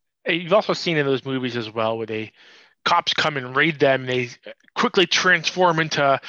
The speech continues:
"Oh, we're not doing anything here. We're very nonchalant." So I wonder how true to that, uh, that really is and how quickly some of these stores could, uh,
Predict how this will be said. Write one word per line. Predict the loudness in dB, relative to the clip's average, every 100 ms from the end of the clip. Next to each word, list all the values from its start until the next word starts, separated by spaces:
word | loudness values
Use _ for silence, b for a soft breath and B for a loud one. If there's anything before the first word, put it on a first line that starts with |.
| B B
"Oh, | 0 0
we're | 2
not | 2 2 0
doing | -2 0 0
anything | 0 0 -2
here. | 0 0 2
We're | 2
very | 4 4 4
nonchalant." | 2 0 -2 -2 2 2 0 -4
So | 0 2
I | 4
wonder | 2 2 2
how | 2 2 0
true | -4 -2 0 2 0
to | -2 0
that, | 2 2 0 2
uh, | 2
that | 2 0 -2
really | -4 0 2
is | 0 -2
and | -8 -12 B B B
how | -4 -4
quickly | -2 -4 -2 -2
some | -2 -4
of | -6
these | -6 -6
stores | -4 0 0 -2
could, | -4 -8 -8 -20 b b b -6
uh, | -4